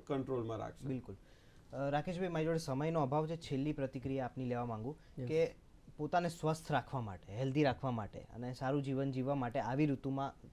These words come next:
Speaker 2: ટૂંકમાં શું કરવું એમ?
Speaker 3: નિયમિતતા.
Speaker 2: હા.
Speaker 3: નિયમિતતા એ સૌથી વધારે અગત્યની વસ્તુ છે.
Speaker 2: હમ.
Speaker 3: ખાવા પીવાનું નિયમિત રાખો.
Speaker 2: હમ.
Speaker 3: બહારના ખોરાક જે અત્યારે આપણી રૂટીન પ્રેક્ટિસ છે, Zomato, સ્વિગીથી લઈને બધા જ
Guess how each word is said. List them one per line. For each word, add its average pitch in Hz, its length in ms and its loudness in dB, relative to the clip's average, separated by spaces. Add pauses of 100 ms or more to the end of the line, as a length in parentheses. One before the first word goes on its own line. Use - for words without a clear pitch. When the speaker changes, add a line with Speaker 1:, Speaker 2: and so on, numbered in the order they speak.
(280)
Speaker 2:
ટૂંકમાં 165 360 2
શું 139 200 -2
કરવું 95 300 -8
એમ? - 60 -14 (760)
Speaker 3:
નિયમિતતા. 135 600 2 (200)
Speaker 2:
હા. 113 200 -2 (480)
Speaker 3:
નિયમિતતા 202 520 4
એ 196 100 2
સૌથી 160 420 -2
વધારે 143 380 0
અગત્યની 143 480 -2
વસ્તુ 131 340 -4
છે. 139 160 -8
Speaker 2:
હમ. 131 360 -6
Speaker 3:
ખાવા 143 300 2
પીવાનું 147 500 0
નિયમિત 139 360 0
રાખો. 135 420 -4 (180)
Speaker 2:
હમ. 127 100 -2
Speaker 3:
બહારના 139 340 0
ખોરાક 139 400 -2
જે 147 180 -2
અત્યારે 147 340 -4
આપણી 160 420 -4 (140)
રૂટીન 190 340 4
પ્રેક્ટિસ 156 500 -2
છે, 156 80 2
Zomato, 147 480 0
સ્વિગીથી 147 540 -2
લઈને 147 280 -2
બધા 147 380 2
જ 147 120 -4